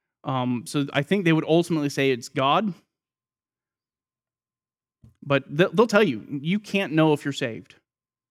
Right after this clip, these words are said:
You can't know if you're justified. You can't know if you're going to heaven. There's just no way for you to know. Only God knows that. And so I think they would ultimately say God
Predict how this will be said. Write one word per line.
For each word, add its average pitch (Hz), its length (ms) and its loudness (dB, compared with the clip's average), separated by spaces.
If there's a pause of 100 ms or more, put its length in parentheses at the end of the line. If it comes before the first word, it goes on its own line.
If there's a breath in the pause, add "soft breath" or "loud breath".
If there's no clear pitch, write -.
(100)
You 156 140 0
can't 175 260 2
know 165 140 8
if 160 100 -2
you're 156 80 0
justified. 160 600 0
You 139 80 -4
can't 139 220 -4
know 143 120 2
if 139 100 -4
you're 139 100 -4
going 127 200 -2
to 117 40 -10
heaven. 151 500 0 (360 soft breath)
There's 151 180 0
just 156 160 -6
no 147 120 4
way 147 120 4
for - 160 -6
you 139 80 -2
to 131 80 -4
know. 127 200 -2
Only 147 260 4
God 127 320 0
knows 117 240 -10
that. 101 260 -12
And 123 140 -12
so 123 160 -8
I 127 80 -6
think 143 240 -4
they 135 100 0
would 131 140 -4
ultimately 131 340 -4
say 123 160 -8
God 110 380 -8